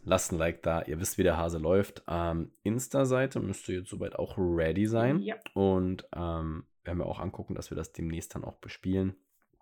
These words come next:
Speaker 1: Wichtig ist aber, dass ihr das hier alles hört. Wir freuen uns über jeden neuen Zuhörer, jede neue Zuhörerin.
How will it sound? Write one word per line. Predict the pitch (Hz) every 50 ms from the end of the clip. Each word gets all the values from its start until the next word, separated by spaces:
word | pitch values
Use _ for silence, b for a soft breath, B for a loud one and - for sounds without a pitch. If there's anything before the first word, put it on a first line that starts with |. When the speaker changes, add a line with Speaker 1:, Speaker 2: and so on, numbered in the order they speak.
| _ _ _ _ _ _ - - -
Speaker 1:
Wichtig | - - 90 - - 80
ist | 78 -
aber, | - - 76 80
dass | 78 82 - -
ihr |
das | - - -
hier | - - -
alles | 69 69 - - -
hört. | 85 85 -
Wir | - -
freuen | - - 87 82 85 85
uns | 82 82 - - _ _
über | - 78 76 76
jeden | 78 78 80 78 78 76
neuen | 76 73 73
Zuhörer, | - - - 95 87 85 82 80 80 78 -
jede | - - - 82
neue | 80 80 80 78
Zuhörerin. | - - 98 95 90 87 82 82 82 85 87 87